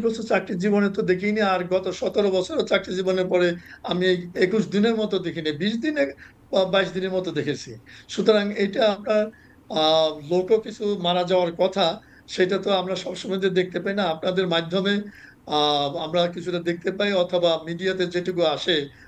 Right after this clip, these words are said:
আহ, প্রিন্টিং মিড-, মিডিয়াতে সেটুকু দেখতে পাই।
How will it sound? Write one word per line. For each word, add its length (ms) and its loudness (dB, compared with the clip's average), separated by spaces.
আহ, 160 -6
প্রিন্টিং 400 -2
মিড-, 280 -4
মিডিয়াতে 500 0
সেটুকু 360 -4
দেখতে 300 -4
পাই। 220 -8